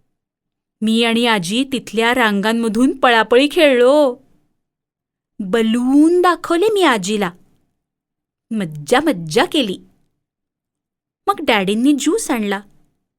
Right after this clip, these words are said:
रिकामी स्ट्रॉ घेऊन आबा आणि मी एकमेकांच्या चेहऱ्यावर फू असं करत स्ट्रॉमधून हवा सोडण्याचा खेळ खेळलो. खदा खदा हसत होते मी आणि आबा मला साथ देत होते.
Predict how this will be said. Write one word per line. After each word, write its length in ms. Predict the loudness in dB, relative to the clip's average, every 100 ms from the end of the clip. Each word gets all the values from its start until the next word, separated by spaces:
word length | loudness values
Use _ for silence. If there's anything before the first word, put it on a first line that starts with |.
| _ _ _ _
रिकामी 440 | -6 -2 0 2 0
स्ट्रॉ 340 | 0 0 0
घेऊन 300 | 2 2 2 0 -6
आबा 260 | -2 0 2
आणि 220 | 2 2
मी 260 | 4 2 2 -4 -2
एकमेकांच्या 720 | 0 2 -2 0 0 0 0
चेहऱ्यावर 480 | 2 4 4 4 4 2 0 -20 -6
फू 120 | 0 2 2 2 2 4 4 4 4 2
असं 160 | 0 0
करत 280 | 2 2 0
स्ट्रॉमधून 560 | 2 4 4 4 2 0
हवा 340 | 2 4 4
सोडण्याचा 480 | 2 0 2 2 2 0
खेळ 260 | 2 2 4
खेळलो. 720 | 4 4 4 4 4 0 -2 -12 _ _ _ _ _ _ _ _ _ _ _ _ _
खदा 280 | -2 2 0 2
खदा 240 | 2 2
हसत 360 | 2 2 2 0
होते 220 | 0 2
मी 220 | 0 -2 -12 _ _ _ _ _
आणि 200 | 4 6
आबा 280 | 4 4 2
मला 200 | 2 0
साथ 260 | 2 2
देत 240 | 2 2 2
होते. 380 | 0 -2 -6 -8